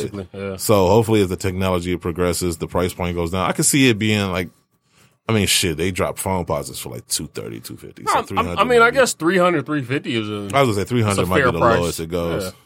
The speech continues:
Speaker 2: But, uh,
Speaker 1: I was
Speaker 2: yeah.
Speaker 1: gonna say, I think they got, they got a pair, they got a colorway to, of 'em in, uh, the community store.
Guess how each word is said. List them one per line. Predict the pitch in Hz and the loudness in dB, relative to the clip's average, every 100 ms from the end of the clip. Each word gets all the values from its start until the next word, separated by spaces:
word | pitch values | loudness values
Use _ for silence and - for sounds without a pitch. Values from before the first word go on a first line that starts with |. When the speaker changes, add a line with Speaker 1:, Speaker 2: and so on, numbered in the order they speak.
| _ _ _ _ _ _ _ _ _ _ - | _ _ _ _ _ _ _ _ _ _ -12
Speaker 2:
But, | 78 71 | -10 -8
uh, | 69 60 - - _ _ - | -8 -8 -10 -14 _ _ -2
Speaker 1:
I | 143 | 0
was | 196 | 2
Speaker 2:
yeah. | 196 | 2
Speaker 1:
gonna | 185 | 4
say, | 220 | 2
I | 156 | 2
think | 175 | 0
they | 214 | -2
got, | 156 139 123 120 | 2 2 2 -2
they | 131 | 0
got | 135 113 | 0 0
a | |
pair, | 95 - 135 127 117 | -4 -4 0 0 0
they | 101 117 | -2 0
got | 120 113 | 2 4
a | 104 104 | 2 2
colorway | 127 120 117 117 | 2 2 4 4
to, | 110 104 104 - | 4 2 -2 -6
of | 110 107 | -6 -2
'em | 107 | 0
in, | 107 | 2
uh, | 104 101 101 101 104 | 2 2 0 -4 -4
the | 107 | -4
community | 107 120 165 95 | 0 0 0 -4
store. | 95 95 | -4 -6